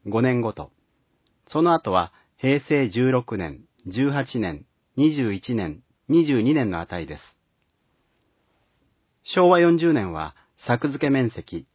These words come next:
七百十六ヘクタール、生産量千八百三トン。四十五年は五百十六ヘクタール、千七百八十トン。五十年、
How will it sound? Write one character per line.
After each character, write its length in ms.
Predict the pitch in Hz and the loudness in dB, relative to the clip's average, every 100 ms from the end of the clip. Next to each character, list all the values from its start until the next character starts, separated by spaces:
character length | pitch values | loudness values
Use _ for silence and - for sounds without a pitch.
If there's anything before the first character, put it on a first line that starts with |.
| _ | _
七 240 | 117 175 | 0 2
百 260 | 165 123 95 | 2 2 -2
十 220 | 85 120 | 0 2
六 240 | 127 120 117 | 2 2 -2
ヘ 80 | |
ク 100 | 117 | -2
タ 200 | - 110 | -2 -4
ー 60 | 80 | -4
ル、 100 | - _ _ _ - | -10 _ _ _ -2
生 180 | 143 | -2
産 280 | 139 143 139 | 0 0 0
量 300 | 98 78 73 _ _ _ - | -2 -6 -10 _ _ _ 0
千 180 | 160 | 0
八 160 | 120 117 - | 0 -4 -6
百 160 | 107 - | -8 -6
三 180 | 120 107 | -4 -4
ト 160 | - | -8
ン。 140 | 69 95 _ _ _ _ _ _ _ _ _ | -16 -16 _ _ _ _ _ _ _ _ _
四 240 | 143 185 131 | 2 4 2
十 180 | 98 | -2
五 140 | 85 95 | -4 -4
年 200 | 104 98 | -4 -4
は 200 | 90 - _ _ - | -6 -8 _ _ -4
五 80 | 113 | 0
百 240 | 151 139 | 0 0
十 180 | 120 127 | 0 2
六 160 | 127 - | 0 -2
ヘ 100 | 117 | -10
ク 120 | - | -6
タ 180 | 110 85 | -6 -6
ー 40 | |
ル、 140 | 82 - _ _ _ _ _ | -10 -20 _ _ _ _ _
千 160 | - 160 | 2 4
七 180 | 135 123 | 4 2
百 160 | 117 | 0
八 240 | 117 113 113 | -6 -8 -6
十 140 | 120 | -6
ト 220 | - 87 | -6 -10
ン。 180 | 76 101 _ _ _ _ _ _ _ _ _ | -10 -12 _ _ _ _ _ _ _ _ _
五 180 | 104 110 | -2 0
十 220 | 127 160 | 2 2
年、 240 | 101 71 | 2 -6